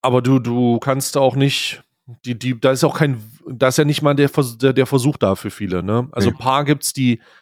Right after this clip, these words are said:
Speaker 1: die, die, von denen ich gehört habe, die das machen, die sind weg, weil sie so traumatisiert sind durch das Ereignis, dass sie da nicht mehr leben können.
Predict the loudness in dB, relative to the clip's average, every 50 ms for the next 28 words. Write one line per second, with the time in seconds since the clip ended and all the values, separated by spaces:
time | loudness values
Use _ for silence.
0 | _ _ -2 0 0 2 2 0 -2 -2 0 -2 0 0 0 2 2 4 2 2
1 | 0 2 4 4 6 4 4 2 0 -2 -2 -2 0 0 0 0 0 0 -4 -2
2 | -2 -4 -2 -2 -2 -2 -2 -2 -6 _ _ _ 0 0 2 4 4 4 2 2
3 | -2 _ _ _ -2 0 0 0 0 _ _ 0 0 0 0 0 -4 -2 2 2
4 | 2 2 2 0 -2 0 0 0 -2 -4 -4 -8 -6 0 0 0 0 2 0 0
5 | 0 0 -2 -2 -4 -2 -2 -2 -2 -2 0 0 0 0 -2 -6 _ _ _ _
6 | _ _ -2 -2 0 2 2 2 2 2 2 2 2 4 4 4 2 2 0 -4
7 | -4 -2 0 0 2 2 0 0 -2 -8